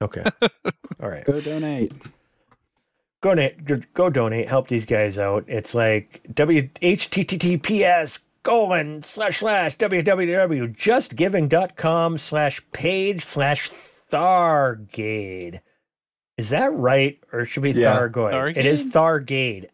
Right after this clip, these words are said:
Speaker 1: I think that
Speaker 4: It is
Speaker 1: that's where I
Speaker 4: Thargade.
Speaker 1: screwed up, is I went Thargoid.
Speaker 2: 'Cause it's the aid. Okay,
Speaker 1: There we
Speaker 2: yeah,
Speaker 1: go.
Speaker 2: that makes sense.
Speaker 1: There you go. Go give
Speaker 2: It's like,
Speaker 1: Thargoid
Speaker 2: you know,
Speaker 1: AIDS.
Speaker 2: Medicaid, Thargade,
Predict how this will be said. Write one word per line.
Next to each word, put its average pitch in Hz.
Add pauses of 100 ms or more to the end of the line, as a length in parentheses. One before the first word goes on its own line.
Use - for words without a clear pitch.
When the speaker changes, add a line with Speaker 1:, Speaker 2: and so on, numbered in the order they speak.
(100)
Speaker 1:
I 127
think 143
that 135
Speaker 4:
It -
is 135 (100)
Speaker 1:
that's -
where 127
I 117
Speaker 4:
Thargade. 85
Speaker 1:
screwed 113
up, 113
is 113
I 113
went 113
Thargoid. 104 (280)
Speaker 2:
'Cause 139
it's -
the 143
aid. 143
Okay, 127
Speaker 1:
There 143
we 127
Speaker 2:
yeah, 120
Speaker 1:
go. 107
Speaker 2:
that -
makes 156
sense. 143
Speaker 1:
There 113
you 104
go. 107
Go 123
give 131
Speaker 2:
It's -
like, 127
Speaker 1:
Thargoid 156
Speaker 2:
you -
know, 135
Speaker 1:
AIDS. 139
Speaker 2:
Medicaid, 139
Thargade, 131